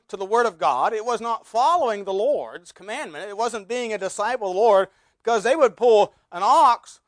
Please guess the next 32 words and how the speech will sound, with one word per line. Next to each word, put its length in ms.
or 200
an 40
ass 380
out 200
of 120
a 80
pit 400
on 340
the 60
Sabbath 460
day, 300
but 100
they 60
wouldn't 240
heal 160
a 40
man. 240
You 60
see, 140
they, 120
and 160
they 120
had 260
no 180
answer. 440
You 80
see, 120
they 140
had 280
their 180
own 340
standard 840